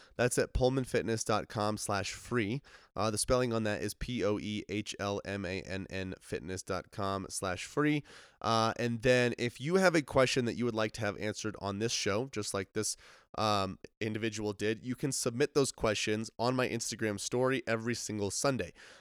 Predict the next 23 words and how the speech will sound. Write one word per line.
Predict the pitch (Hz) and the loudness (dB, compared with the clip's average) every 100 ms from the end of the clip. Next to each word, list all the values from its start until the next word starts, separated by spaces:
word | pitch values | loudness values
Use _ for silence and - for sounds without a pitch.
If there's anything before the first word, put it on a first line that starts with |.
| - - | -18 0
My | 123 | 2
handle | 107 127 135 123 | 4 2 2 0
is | 101 - | 0 0
Adam | 113 131 127 | 2 2 0
underscore | 113 113 110 - 117 | -4 -4 -4 -2 0
Pohlman | - 113 104 95 | 0 -2 -2 2
Fit. | 165 202 - _ | 4 4 2 _
That's | 117 131 | -2 0
where | 123 | 0
you | 123 | -2
can | 117 110 | -2 -2
find | 113 113 | -2 0
me | 110 | 0
on | 101 | -2
Instagram. | 123 - 117 117 113 107 - - - - | -4 -4 -2 0 0 -2 -6 -20 -20 -6
Uh, | 110 107 104 101 - | 0 2 2 0 -2
and | 113 117 | -2 -2
you | 113 | -4
can | 113 | -4
check | - 113 | -4 -2
out | 104 | -2
my | 95 | -2
story | 104 104 | -4 -2